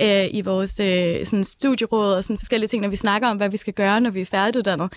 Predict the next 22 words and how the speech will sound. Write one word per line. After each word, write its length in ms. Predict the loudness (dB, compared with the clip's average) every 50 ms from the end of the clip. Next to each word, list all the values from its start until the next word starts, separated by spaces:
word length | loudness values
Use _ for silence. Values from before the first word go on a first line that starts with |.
| -16 -20 -20 -14 -6 -2
Mange 220 | 0 2 2 2
er 40 | 2
helt 140 | 2 0 0
vildt 160 | -2 -4 -2
bange 280 | -2 0 2 2 0 0
for 100 | 0 0
at 80 | -2
blive 140 | 0 -2 -4 -4
færdiguddannet. 600 | -4 -6 -4 -4 -6 -6 -6 -6 -6 -6 -8 -6
Vi 200 | -2 0 2 2
er 140 | 2 2 2
rigtig 220 | 0 -2 -2 -2 -2
glade 320 | 0 0 2 2 0 0
for 120 | -2 -2
vores 180 | -2 -2 -2 -4
studie. 500 | -6 -8 -4 -2 -2 -2 0 -2 -2 0
Vi 80 | 0 0
har 140 | 0 0
dygtige 360 | 0 -2 -2 -2 -2 -4 0 0
undervisere, 520 | 2 2 2 2 0 0 -2 -2 -2 0
vi 60 | 0
har 180 | 2 0 0